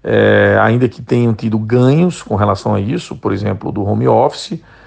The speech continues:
que é a maneira das pessoas, né, produzirem, trabalharem a partir das suas próprias casas. Isso também dá uma mexida, mas os ambientes, quando estiverem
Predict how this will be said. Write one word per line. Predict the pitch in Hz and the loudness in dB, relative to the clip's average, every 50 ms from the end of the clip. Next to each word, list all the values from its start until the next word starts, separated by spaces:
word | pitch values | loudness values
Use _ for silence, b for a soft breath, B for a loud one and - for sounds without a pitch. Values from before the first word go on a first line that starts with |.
| B B B B B - | B B B B B -14
que | - - 107 | -8 -4 -2
é | 104 | 0
a | 104 | 0
maneira | 104 104 104 101 101 107 104 101 | 0 -2 -4 -2 -2 -4 -4 -4
das | 101 98 - | -6 -6 -6
pessoas, | - 98 95 - - 104 104 101 101 104 | -8 -10 -10 -8 -6 -4 -4 -4 -4 -4
né, | 104 104 104 113 113 - - _ _ _ - - - | -4 -2 -2 -2 -2 -4 -6 _ _ _ -20 -10 -4
produzirem, | - 110 110 98 104 101 104 113 117 113 110 104 | -2 -2 -2 -2 -4 -6 -4 -4 -2 -2 -2 -2
trabalharem | 104 - 104 107 104 101 101 101 104 | -2 -2 -2 0 0 2 2 2 0
a | 101 | 0
partir | - 101 95 - 117 | -2 -4 -4 -4 -4
das | 107 113 107 | -6 -6 -4
suas | - 110 104 | -4 -6 -6
próprias | - - - 95 - - - - | -4 -4 -4 -2 -2 -4 -8 -8
casas. | - - 104 107 117 131 139 156 175 - - B B B B B B B B B B | -2 0 2 2 2 0 0 -4 -8 -10 -12 B B B B B B B B B B
Isso | 113 110 - - | -4 -4 -4 -6
também | - - 120 107 107 107 107 | -4 -2 0 2 2 0 0
dá | 98 98 110 110 | 0 0 0 2
uma | 117 117 113 | 2 2 2
mexida, | 107 110 110 104 - - - 147 160 151 165 | 2 0 0 -2 -4 -8 -6 -4 -2 0 0
mas | 156 151 151 143 147 | 2 2 0 0 0
os | 175 170 139 156 | -2 -2 0 2
ambientes, | 196 185 156 165 143 135 143 151 139 - - - - - - B B B B B B B B B B _ | 2 2 2 2 2 4 2 2 0 -2 -8 -12 -12 -14 -14 B B B B B B B B B B _
quando | - 123 127 117 113 | -4 -2 -2 0 -2
estiverem | 110 - - - 123 110 104 110 107 107 104 104 98 95 92 90 | -4 -6 -6 -4 -4 0 2 2 2 2 2 0 -2 -4 -6 -8